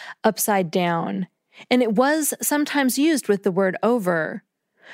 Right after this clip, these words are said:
For example, one sentence in the Oxford English Dictionary reads,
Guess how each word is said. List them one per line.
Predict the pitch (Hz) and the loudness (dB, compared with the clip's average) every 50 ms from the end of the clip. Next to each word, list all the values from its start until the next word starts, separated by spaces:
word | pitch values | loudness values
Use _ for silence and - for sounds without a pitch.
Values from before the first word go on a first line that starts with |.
| - - - - | -18 -18 -10 -2
For | - 247 233 | 2 4 4
example, | 226 208 185 220 208 202 185 220 202 190 - - | 4 2 2 0 0 2 2 2 2 2 0 0
one | 175 202 220 240 | 0 0 2 2
sentence | 240 - 226 196 190 - 220 220 208 | 0 0 0 -2 0 2 2 2 2
in | 226 220 | 2 2
the | 214 - | 0 0
Oxford | - 175 180 160 - - 226 214 | 0 -2 -2 -2 -2 -2 0 0
English | 226 233 247 247 269 277 - - | 0 0 0 0 0 -2 -2 -2
Dictionary | - 185 170 - - - 185 170 170 160 160 160 160 170 196 208 _ - - - - | -2 -4 -4 -2 -4 -4 -2 0 0 0 0 0 -2 -2 -2 -4 _ -10 -20 -12 -4
reads, | - 214 214 214 208 208 180 175 - | 0 2 2 4 2 2 0 -2 -8